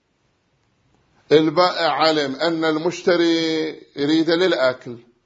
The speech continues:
لكن إذا شاف العنب حامض راح يخمره. دعنا في الدليل الأول،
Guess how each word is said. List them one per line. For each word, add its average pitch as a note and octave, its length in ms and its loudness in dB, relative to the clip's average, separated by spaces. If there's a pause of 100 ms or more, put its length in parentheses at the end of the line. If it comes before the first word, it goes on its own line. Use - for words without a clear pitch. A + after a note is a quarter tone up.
(2750)
لكن D#3 560 2
إذا D3 280 0
شاف E3 420 0
العنب D#3 640 -2 (560)
حامض G3 920 2 (100)
راح F#3+ 320 2
يخمره. D#3 680 0 (2250)
دعنا F3 480 2
في - 120 -10
الدليل D3+ 440 -2
الأول، B2+ 520 -2